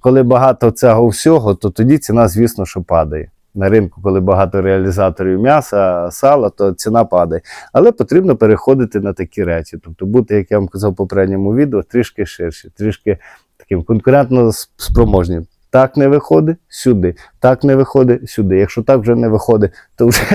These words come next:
<laughs> щось, значить, зміняти професію. Ну, жартую, звісно,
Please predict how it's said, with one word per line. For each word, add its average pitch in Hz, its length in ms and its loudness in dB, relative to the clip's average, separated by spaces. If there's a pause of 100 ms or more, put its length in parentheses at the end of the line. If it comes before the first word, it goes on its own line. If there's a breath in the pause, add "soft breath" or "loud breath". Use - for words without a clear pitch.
(200)
<laughs> - 240 0
щось, - 400 -2
значить, 147 580 -2
зміняти 135 580 0
професію. 110 760 -2
Ну, 160 140 2
жартую, 156 420 2
звісно, 104 300 -2